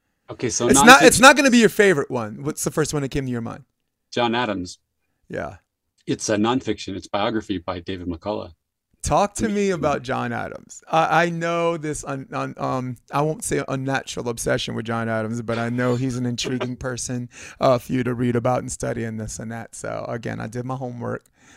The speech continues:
Speaker 1: Yeah, you
Speaker 2: Um,
Speaker 1: did.
Speaker 2: and
Speaker 1: But
Speaker 2: yeah, I,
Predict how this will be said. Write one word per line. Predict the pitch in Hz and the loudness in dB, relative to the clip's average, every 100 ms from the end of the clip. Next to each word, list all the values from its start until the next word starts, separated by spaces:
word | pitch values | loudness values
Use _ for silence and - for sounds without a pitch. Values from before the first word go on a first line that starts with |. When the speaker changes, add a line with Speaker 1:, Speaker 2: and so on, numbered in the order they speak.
| _ | _
Speaker 1:
Yeah, | 131 117 | -2 0
you | 120 | 2
Speaker 2:
Um, | |
Speaker 1:
did. | 120 110 113 - - - - | 4 4 2 -4 -20 -20 -8
Speaker 2:
and | 135 127 123 120 120 | -4 -2 -2 -2 -2
Speaker 1:
But | 120 - - _ - - _ _ - | -2 -6 -18 _ -20 -20 _ _ -8
Speaker 2:
yeah, | 127 131 139 135 | -6 0 0 0
I, | - - | -2 -4